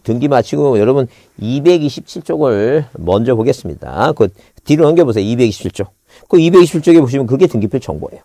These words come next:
그 이 등기필 정보를 이제 이걸 받아요. 그럼 받으면 그 안에 보시면 거기 접수번호 구천오백칠십팔 번 밑에, 자, 그다음에 이제 뭐예요? 권리자 김갑동 있고, 그 네 번째 칸에 주소 밑에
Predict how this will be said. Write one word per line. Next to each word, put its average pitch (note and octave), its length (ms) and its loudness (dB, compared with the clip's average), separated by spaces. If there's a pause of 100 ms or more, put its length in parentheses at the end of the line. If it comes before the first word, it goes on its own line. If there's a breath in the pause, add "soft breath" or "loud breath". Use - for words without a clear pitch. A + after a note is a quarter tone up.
(1000 soft breath)
그 F#3+ 80 0
이 G3+ 120 4
등기필 E3+ 340 4
정보를 C#3+ 500 6
이제 B2+ 140 4
이걸 A#2 140 2
받아요. A2 640 2
그럼 D3+ 180 -2
받으면 C#3 460 2 (440)
그 E3+ 140 4
안에 C3+ 260 6
보시면 E3 440 0
거기 C#3 420 2
접수번호 D3+ 640 0
구천오백칠십팔 C#3+ 1160 -2
번 C#3+ 160 -4
밑에, A2+ 680 0 (520)
자, G#2+ 440 4
그다음에 C3+ 240 0
이제 B2+ 180 -2
뭐예요? G#2 540 0
권리자 A#2 760 2
김갑동 A#2 420 -2
있고, G2 640 -4 (380)
그 G#2 100 2
네 C3 140 4
번째 D#3 240 2
칸에 D3+ 280 0
주소 C#3 300 0
밑에 C3+ 760 2